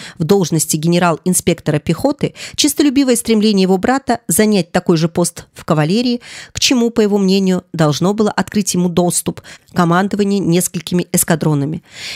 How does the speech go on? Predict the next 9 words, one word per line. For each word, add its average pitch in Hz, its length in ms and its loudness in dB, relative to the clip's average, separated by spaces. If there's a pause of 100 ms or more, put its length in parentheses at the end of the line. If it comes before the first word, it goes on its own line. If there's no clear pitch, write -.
(120)
И 233 100 2
вот 320 220 0
такими-то 247 440 0
причинами 254 640 0
руководствовался 180 840 0
Павел 226 400 -2
в 170 80 -8
большинстве 160 520 0
сделанных 180 580 -2